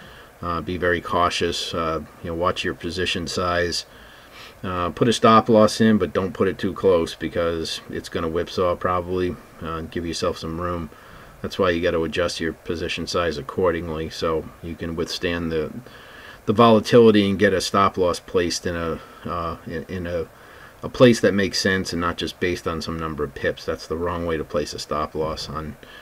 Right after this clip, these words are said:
say, you know, "Well, I'm only gonna risk twenty pips." That's, that's not how you place a stop loss. You, you place it where it makes sense on the chart, where you won't get stop hunted,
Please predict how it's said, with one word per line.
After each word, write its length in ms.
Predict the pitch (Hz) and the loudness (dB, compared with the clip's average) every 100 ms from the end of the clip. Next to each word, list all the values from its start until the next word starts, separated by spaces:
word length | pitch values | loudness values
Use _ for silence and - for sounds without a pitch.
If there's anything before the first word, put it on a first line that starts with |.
| - - | -18 -2
say, 160 | 95 | 0
you 100 | 87 | 0
know, 240 | 85 82 80 | 0 0 0
"Well, 120 | 87 | 0
I'm 100 | 87 | -2
only 140 | 87 | -2
gonna 160 | 85 80 | -2 -2
risk 240 | 85 - | -4 -6
twenty 260 | - 92 78 | -4 -4 -4
pips." 360 | - 85 76 | -2 -2 -2
That's, 200 | 80 - - | -4 -6 -6
that's 280 | 92 - | -8 -6
not 220 | 95 92 87 | -2 0 0
how 100 | 82 | -2
you 120 | 71 | -4
place 320 | - 76 - | -4 -4 -4
a 40 | |
stop 380 | - - 76 - | -8 -4 -4 -4
loss. 340 | 82 82 - - | -6 -8 -10 -12
You, 100 | - | -10
you 120 | 78 | -8
place 360 | - 101 90 90 | -2 0 2 0
it 120 | 78 - - - - - - | -2 -6 -20 -20 -20 -6 2
where 140 | 98 | 2
it 60 | 80 | 2
makes 260 | 90 76 | -2 0
sense 300 | - 110 107 | 2 4 4
on 120 | 104 | 2
the 60 | 98 | 0
chart, 420 | - 101 98 92 | 0 4 4 4
where 100 | 85 | 2
you 140 | 85 85 | 0 -2
won't 180 | 87 | -2
get 140 | 80 76 | -2 -4
stop 360 | - 90 87 | 0 2 2
hunted, 500 | 95 85 82 85 73 | -2 -4 -4 -4 -6